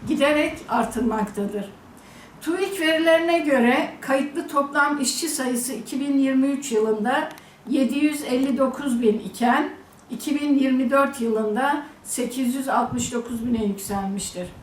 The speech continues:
Bu sayıya mep eliyle mesem adı altında işçileştirilen çocuklar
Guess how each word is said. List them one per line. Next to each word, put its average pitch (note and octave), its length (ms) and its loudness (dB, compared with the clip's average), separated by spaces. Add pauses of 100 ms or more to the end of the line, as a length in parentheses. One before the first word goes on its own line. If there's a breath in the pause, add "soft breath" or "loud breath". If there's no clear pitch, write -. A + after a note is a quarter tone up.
(500 loud breath)
Bu D#4 80 -6
sayıya F4 680 4
mep C4+ 420 0
eliyle C4 680 4
mesem C#4+ 560 2
adı B3 200 2
altında A3+ 540 0
işçileştirilen A#3 960 0
çocuklar G#3+ 640 -4